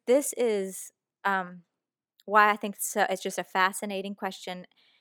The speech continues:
It's not just a fascinating question. This is, this is kind of my deep heart kind of welling up, and one of the million reasons I'm happy you guys have me today, or thankful that you're giving me this chance to share, because I still don't know how much of a choice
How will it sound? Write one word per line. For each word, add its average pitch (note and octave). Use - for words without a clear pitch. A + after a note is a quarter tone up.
It's -
not C4+
just A#3+
a G3
fascinating F3+
question. E3+
This G#3
is, A3+
this G#3
is G#3+
kind G3
of F#3
my E3+
deep F#3
heart F#3+
kind F#3+
of E3
welling F3+
up, F3
and D#3+
one F#3
of E3+
the F3+
million F3+
reasons E3+
I'm F3
happy E3
you -
guys -
have F3+
me F3
today, F3+
or F#3
thankful E3+
that -
you're F3+
giving F3+
me F3
this -
chance -
to -
share, E3+
because G#3
I G#3+
still A3+
don't G3+
know F#3+
how F#3
much F3+
of F#3
a F#3
choice -